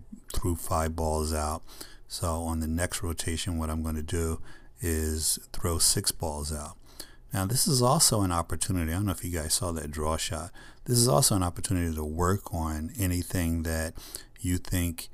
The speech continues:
is going to be a little bit different, a little bit challenging. Uh, try that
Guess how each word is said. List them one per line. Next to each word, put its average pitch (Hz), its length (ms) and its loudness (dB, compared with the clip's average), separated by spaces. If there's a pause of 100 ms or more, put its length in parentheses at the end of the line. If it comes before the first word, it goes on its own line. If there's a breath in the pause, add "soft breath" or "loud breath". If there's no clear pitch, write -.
(320 soft breath)
is - 140 -2
going 90 240 -2
to 82 40 -6
be 80 160 -4
a 82 60 -2
little 90 220 -2
bit 80 240 -8
different, 82 420 0 (320)
a 92 40 -4
little 90 180 0
bit 80 160 -4
challenging. 101 720 0 (460 loud breath)
Uh, 80 300 2 (120)
try 92 300 0
that 92 320 0